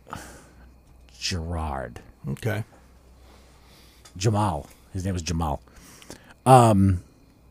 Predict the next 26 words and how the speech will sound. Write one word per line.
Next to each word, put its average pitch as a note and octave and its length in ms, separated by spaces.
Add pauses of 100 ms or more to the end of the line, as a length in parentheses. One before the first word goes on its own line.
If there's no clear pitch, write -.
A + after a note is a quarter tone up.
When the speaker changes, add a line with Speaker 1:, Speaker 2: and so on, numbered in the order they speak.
(960)
Speaker 1:
sorry, G2+ 220
I - 40
lost F2+ 180
my F2+ 60
train E2+ 160
of C#2+ 60
thought. C#2+ 240
So C#3 360 (220)
he, A#2 320 (140)
he, C3+ 360 (220)
Gina F3 540 (360)
goes C3+ 340
in A#2+ 480 (440)
to B2+ 100
the A#2+ 100
room A2+ 200
to G#2+ 60
talk G2 280
to - 80
the F2 80
guy, G2 180
and G2 120
I'm, A2 260
I'm G#2+ 160
hanging A2+ 300
back. D#2+ 360